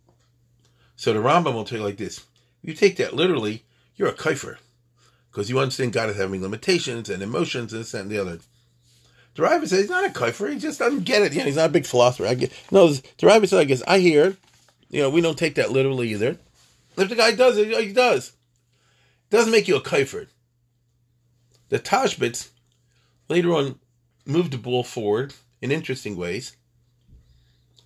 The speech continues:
making the following points. And the, and the Sefer Ikrim copies that from him. But it's a Tashbitz.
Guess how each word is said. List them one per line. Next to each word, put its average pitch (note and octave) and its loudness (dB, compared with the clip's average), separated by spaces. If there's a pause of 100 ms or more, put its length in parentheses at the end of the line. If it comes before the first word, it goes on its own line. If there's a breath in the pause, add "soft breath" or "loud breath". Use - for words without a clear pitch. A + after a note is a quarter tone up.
(800 loud breath)
making D#3+ 0
the B2 -2
following C#3+ 0
points. G2 -10
And C#3+ -4
the, D3 2
and D3+ -4
the D3 -2
Sefer F3+ 2
Ikrim D3 -10
copies C#3 -6
that A2 -6
from F#2+ -14
him. E2+ -14 (960)
But G#2+ 2
it's - -6
a G2+ -8
Tashbitz. - -6